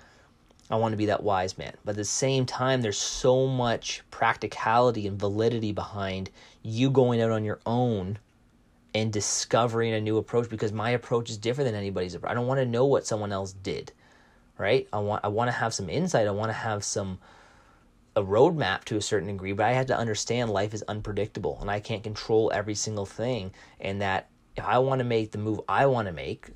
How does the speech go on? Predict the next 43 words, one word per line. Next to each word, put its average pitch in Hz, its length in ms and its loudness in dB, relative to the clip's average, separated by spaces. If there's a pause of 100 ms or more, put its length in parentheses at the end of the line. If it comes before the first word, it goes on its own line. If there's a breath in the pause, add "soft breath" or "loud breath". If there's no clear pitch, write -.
if 98 100 -6
I 110 80 4
wanna 139 180 2
create 101 240 -4
my 95 280 -2
path, 92 340 -2
which 98 160 -6
is 95 100 -4
a 92 40 -4
much 98 340 -4
different, 110 280 -4
I 110 40 -2
don't 127 100 0
know 135 120 2
anybody 143 340 2
that's 92 220 -4
created 98 240 -2
my 87 100 -6
path, - 400 -8
right? 143 300 0 (460 soft breath)
That 107 100 -2
I'm 101 80 -4
trying 98 280 -4
to 82 80 -6
do, 65 140 -6 (300)
become 110 200 -4
an 107 60 -2
adventure 95 480 -4
athlete 95 420 0
and, 87 160 -8 (320 loud breath)
and 101 140 -6
take 110 180 2
on 101 200 -2
these 95 200 -6
record 101 340 -2
first 101 340 -2
events 95 400 -4
and 92 100 -12
projects, 101 800 -2
you 95 60 -8
know, 95 240 -6
and, 85 120 -8
and, 95 180 -10